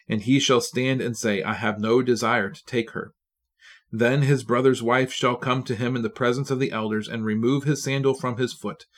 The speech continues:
and shall spit in his face, and answer and say, "Thus it is done to the man who does not build up his brother's house." And in Israel his name shall be called, "The house of him who had his sandal removed."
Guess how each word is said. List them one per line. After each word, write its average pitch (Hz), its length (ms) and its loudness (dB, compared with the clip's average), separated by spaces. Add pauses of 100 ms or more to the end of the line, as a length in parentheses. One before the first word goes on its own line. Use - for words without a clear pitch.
(260)
and 113 120 -2
shall 113 140 2
spit - 380 0
in 135 200 -2
his 131 220 -2
face, - 420 -4
and - 200 -8
answer 120 320 -2
and 107 180 -6
say, 82 320 -10 (420)
"Thus 123 360 2
it 131 80 8
is 123 160 8
done 131 320 2
to 151 80 -2
the 135 100 2
man 127 300 0
who 127 80 0
does 120 200 2
not 120 260 -2
build 123 220 2
up 107 180 -2
his 113 120 -4
brother's 104 380 -4
house." - 460 -10 (640)
And 120 140 0
in 117 120 2
Israel 135 460 6
his 117 180 0
name 120 320 0
shall 120 240 -2
be 117 220 -2
called, 98 420 -2 (300)
"The - 200 -4
house 139 240 4
of 110 120 -2
him 127 280 -2
who 117 180 -4
had 113 280 0
his 113 180 -4
sandal 117 380 -2
removed." 104 600 -4